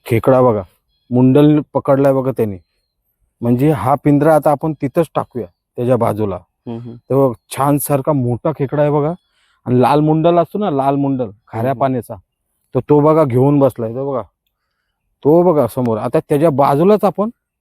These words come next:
Speaker 2: म्हणजे
Speaker 1: हा
Speaker 2: एक
Speaker 1: पिंजरा.
Speaker 2: डेंग्याचा आहे ना तो?
Speaker 1: हा, एक डेंग्याचा आहे. तर बघा, नाही, एक नाही, दोन डेंग्याचा आहे. तो, तो बघा, तो बघा, तो बघा कसा मुंडल घेऊन चाललाय बघा. केवढा मोठा मुंडल आहे बघा, तो बघा. म्हणजे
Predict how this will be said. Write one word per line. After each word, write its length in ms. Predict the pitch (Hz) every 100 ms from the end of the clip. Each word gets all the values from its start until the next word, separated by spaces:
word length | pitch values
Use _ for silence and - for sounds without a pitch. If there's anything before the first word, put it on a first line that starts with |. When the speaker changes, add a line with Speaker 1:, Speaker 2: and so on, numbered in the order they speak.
| _ 120
Speaker 2:
म्हणजे 180 | 117 139
Speaker 1:
हा 120 | 135 196
Speaker 2:
एक 80 | 143
Speaker 1:
पिंजरा. 160 | 165
Speaker 2:
डेंग्याचा 280 | 139 185 175
आहे 80 | 113
ना 100 | 107
तो? 140 | 107 - _ _ _
Speaker 1:
हा, 400 | 120 113 98 101 -
एक 160 | 165 156
डेंग्याचा 420 | 160 156 143 123
आहे. 100 | 87 _ _ _ -
तर 40 |
बघा, 200 | 123 110 92 _ _ _ _ _
नाही, 180 | 143 160
एक 160 | 175
नाही, 140 | 196 160
दोन 220 | 160 180
डेंग्याचा 380 | 170 147 131 151
आहे. 80 | 240 _ _ _ _ _ _ _ _ -
तो, 100 | 135
तो 140 | 156
बघा, 240 | 139 113 87 _ _ _
तो 180 | 131 120
बघा, 140 | 95 - _ _ _ _ _ _ _ -
तो 80 | 135
बघा 100 | 147 143
कसा 160 | 143 139 - _ _ _ _ _
मुंडल 380 | 135 135 139 151
घेऊन 200 | 139 143
चाललाय 320 | 143 135 127
बघा. 200 | 113 98 87 _ _
केवढा 300 | 139 143 156
मोठा 280 | 147 131 151
मुंडल 360 | 143 139 139
आहे 100 | 131
बघा, 160 | 123 98 92
तो 160 | 127 120
बघा. 120 | 95 - _ _ _ _
म्हणजे 320 | 120 131 165